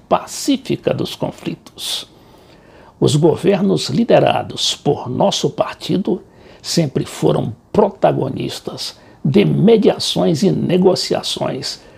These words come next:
para buscar soluções pacíficas e marcadas pelo respeito à autonomia de todas as nações. Ora, o P T, com essa nota, ele também quis dizer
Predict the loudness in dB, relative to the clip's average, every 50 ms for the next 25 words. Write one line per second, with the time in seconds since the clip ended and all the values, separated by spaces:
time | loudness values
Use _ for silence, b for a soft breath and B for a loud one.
0 | B B B B B B 2 2 4 4 2 2 2 0 0 0 -2 -2 0 0
1 | 0 0 0 -2 -2 0 2 2 2 2 2 0 0 -2 -2 -4 -4 -4 -4 -4
2 | -4 -6 -8 -10 -10 -10 -12 -12 -10 -10 -10 -8 -6 -8 -8 -10 -12 -16 _ _
3 | _ _ _ _ -20 -8 _ 4 6 6 6 6 2 -2 -6 -8 -4 -4 -2 -2
4 | -2 -4 -4 -6 -8 -8 -10 -14 -16 -6 0 2 2 4 2 0 -2 -4 -4 -4
5 | -4 -8 -8 -4 -2 -2 -2 -2 -2 -4 -4 -4 B B B B B B 2 4
6 | 4 4 4 2 0 -2 -2 -2 -2 0 0 -2 -6 -6 -6 -6 -4 -4 -4 -4
7 | -8 -10 B B B B B B -4 -4 -2 0 2 2 2 2 0 -4 -6 -6
8 | -6 -8 -10 -12 -14 -16 -12 -8 -6 -6 -8 -8 -12 -18 _ _ _ -14 -12 -10
9 | -8 -10 -10 -12 -16 -20 b b b b b b b b b b b b b _
10 | 0 0 2 2 2 2 2 2 0 -2 -2 -4 -2 -2 -4 -6 -2 0 0 0
11 | 0 -2 -6 -6 -4 -4 -2 -2 -2 -2 -2 -2 -2 -4 -4 -4 -4 -4 -4 -6
12 | -6 -8 -6 -6 -4 -4 -6 -8 -6 -8 -8 -6 -8 -10 -10 -10 -10 -8 -8 -8
13 | -8 -8 -8 -8 -6 -6 -6 -6 -4 -6